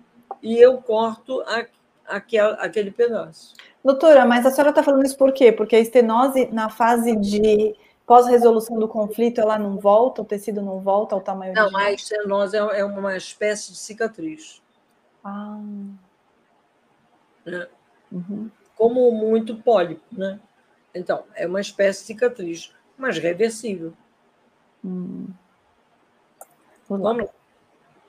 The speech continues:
Speaker 2: Aí aqui mais uma foto da estenose.
Speaker 1: A estenose.
Speaker 2: Dá pra ver que fica bem grosso mesmo, né? Parece uma pulseira e, e a passagem diminui mesmo.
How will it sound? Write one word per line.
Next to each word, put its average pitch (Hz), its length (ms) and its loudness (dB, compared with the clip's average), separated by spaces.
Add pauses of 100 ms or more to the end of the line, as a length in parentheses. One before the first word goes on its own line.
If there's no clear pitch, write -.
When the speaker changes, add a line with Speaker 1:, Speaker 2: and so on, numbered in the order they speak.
(340)
Speaker 2:
Aí 190 220 4
aqui 220 180 4
mais 220 200 2
uma 214 180 2
foto 196 300 -2
da 185 140 2
estenose. 190 720 0
Speaker 1:
A 254 40 2
estenose. 220 260 -4 (760)
Speaker 2:
Dá 208 180 6
pra 226 160 2
ver 220 120 2
que 226 120 -2
fica 233 240 0
bem 254 280 0
grosso 214 420 0
mesmo, 180 320 -4
né? 196 160 -6
Parece 196 300 -4
uma 208 120 -6
pulseira 226 480 -2
e, 262 240 -2
e 240 80 -2
a 226 60 2
passagem 226 480 -4
diminui 220 480 -8
mesmo. 180 480 -8